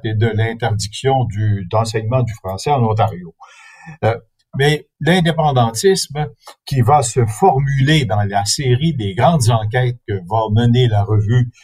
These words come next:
pendant la première moitié des années vingt, cet indépendantisme-là,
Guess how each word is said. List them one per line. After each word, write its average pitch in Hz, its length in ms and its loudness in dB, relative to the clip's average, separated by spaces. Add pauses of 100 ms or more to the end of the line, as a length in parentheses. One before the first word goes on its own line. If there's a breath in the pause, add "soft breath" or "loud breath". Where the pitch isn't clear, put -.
(180 soft breath)
pendant 107 380 2
la 92 320 0
première 110 340 2
moitié 101 340 -4
des 95 220 -6
années 90 400 -8
vingt, 143 240 2 (580 loud breath)
cet 151 280 0
indépendantisme-là, 151 1600 2